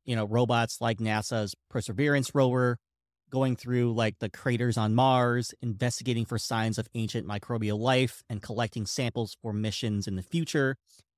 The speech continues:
And let's not forget about these probes that we send out to the far corners of the solar system and beyond, right? We got the Voyager missions.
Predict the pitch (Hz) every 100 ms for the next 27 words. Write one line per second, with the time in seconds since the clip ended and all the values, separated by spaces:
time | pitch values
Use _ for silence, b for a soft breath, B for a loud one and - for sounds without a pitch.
0 | _ _ - 143 139 135 151 170 233 165
1 | 170 139 143 135 - 135 117 - - 196
2 | 202 160 143 117 120 - 123 113 113 -
3 | - 120 113 - 113 107 101 139 120 113
4 | 101 98 95 156 139 - 127 - 113 104
5 | 101 120 160 110 95 107 113 107 113 113
6 | 104 117 113 107 143 - 156 135 127